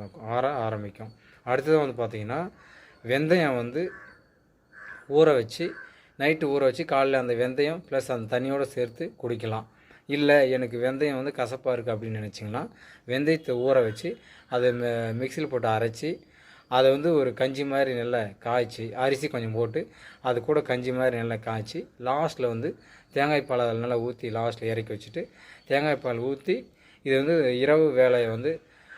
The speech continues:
அ, கஞ்சியா குடிச்சிட்டு வரும்போது நல்ல ஒரு மாற்றம் கிடைக்கும். அதே மாதிரி வந்து இந்த வயிறு புண்ணு ஆறுற வரைக்கும் அசைவம் வந்து தொடவே கூடாது. எண்ணெயில் வறுத்த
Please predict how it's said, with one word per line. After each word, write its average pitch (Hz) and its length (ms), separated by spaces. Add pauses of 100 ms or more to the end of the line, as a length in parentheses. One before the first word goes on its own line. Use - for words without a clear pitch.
(240)
அ, 117 200
கஞ்சியா 139 380
குடிச்சிட்டு 123 380
வரும்போது 110 520 (420)
நல்ல 123 320
ஒரு 117 160
மாற்றம் 113 460 (160)
கிடைக்கும். 120 420 (380)
அதே 147 260
மாதிரி 156 280
வந்து 139 280
இந்த 123 200
வயிறு 151 480
புண்ணு 131 120
ஆறுற 120 340
வரைக்கும் 117 400 (440)
அசைவம் 135 380
வந்து 120 280 (100)
தொடவே 123 380
கூடாது. 117 500 (460)
எண்ணெயில் 143 460
வறுத்த 135 400